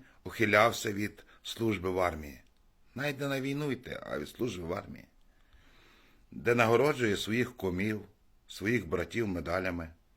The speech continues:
де сміється собі в, е, в своїх компаніях і так далі, з кожного українця. В якій державі допущено плюндрувати наш герб? Тобто, кожна держава має свій герб, так?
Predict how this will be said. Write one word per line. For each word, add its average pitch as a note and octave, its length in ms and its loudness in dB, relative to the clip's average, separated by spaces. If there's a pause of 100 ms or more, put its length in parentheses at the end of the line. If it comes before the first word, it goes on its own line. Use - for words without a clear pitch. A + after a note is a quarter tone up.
(1040)
де B2 560 10
сміється C3+ 800 4
собі B2 300 0
в, - 300 -4
е, G2 320 6
в F#2 160 -4
своїх B2 340 2
компаніях A2 720 2
і E2+ 40 -8
так F2+ 160 -6
далі, A2 260 0 (420)
з - 140 -14
кожного D3 500 -4
українця. - 680 -12 (1500)
В - 20 -10
якій D#3+ 280 -4
державі D3 520 6
допущено B2 800 0
плюндрувати A2+ 800 2
наш G#2+ 280 2
герб? F2 340 4 (800)
Тобто, G2 600 0 (320)
кожна E3+ 260 2
держава C3 480 4
має A2 240 4
свій G2+ 240 -2
герб, C#3+ 400 2
так? C3 300 2